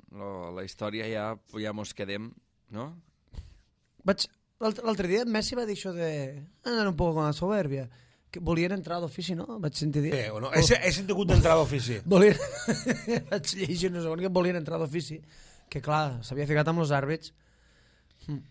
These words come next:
Speaker 1: No, no, és que, a veure, eh, em, eh, si, si te ho planteges, José Mari, Messi, quatre targetes a la Lliga, Pepe, cinc. Tu mateix.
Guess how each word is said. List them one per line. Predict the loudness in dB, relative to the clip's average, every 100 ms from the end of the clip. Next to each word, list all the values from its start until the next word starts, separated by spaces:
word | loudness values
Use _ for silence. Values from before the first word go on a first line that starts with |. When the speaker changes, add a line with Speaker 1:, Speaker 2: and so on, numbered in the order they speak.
| _ -10
Speaker 1:
No, | -6
no, | -4
és | -4
que, | -2 -2
a | -2
veure, | 2 4 2
eh, | 0 -2 -2 -6
em, | -6 -6 -8
eh, | -6 -6 -6 -10 -14 -10
si, | -10 -6
si | -2
te | 2
ho | 2
planteges, | 2 0 0 -4 -4 -6 -6
José | -8 -8
Mari, | -8 -8 -12 -6
Messi, | 0 0 -2 -6
quatre | -2 0 0 -4
targetes | -6 -6 -8 -8 -8
a | -8
la | -8
Lliga, | -8 -8 -10 _
Pepe, | -6 -6 -6
cinc. | -8 -10 -12 -20 _ _ _ _ _ -20 _ _ -20 -20 -20 -20 -20 _ -20 -20 _ 0
Tu | 0
mateix. | 0 -6 -8 -8 -8